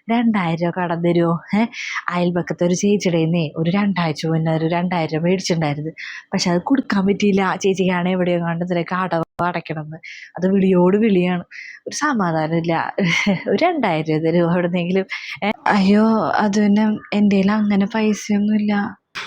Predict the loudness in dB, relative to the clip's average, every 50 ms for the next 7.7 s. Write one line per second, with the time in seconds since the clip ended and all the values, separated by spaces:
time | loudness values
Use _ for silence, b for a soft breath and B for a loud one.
0 | -14 -4 0 2 2 4 4 2 2 2 2 2 2 2 4 4 4 4 4 2
1 | 2 2 2 2 2 0 0 0 0 0 2 2 0 0 0 0 0 0 0 0
2 | 0 0 0 0 0 0 0 0 -2 -2 -2 -2 -2 -2 -2 -4 _ _ _ _
3 | -10 -10 -6 -4 -2 0 0 0 0 0 0 0 0 0 0 0 0 0 -2 0
4 | 0 0 0 0 0 0 0 -2 -4 -4 -6 -4 -4 -4 -2 -2 -2 -2 0 0
5 | -2 0 0 0 -2 -2 -2 -2 -2 -2 -2 -2 -4 -4 -4 -2 -2 0 0 0
6 | 0 0 0 0 0 2 2 0 0 0 0 0 0 2 2 2 0 -2 -2 0
7 | 0 0 0 2 2 2 0 0 0 -2 -2 -2 -4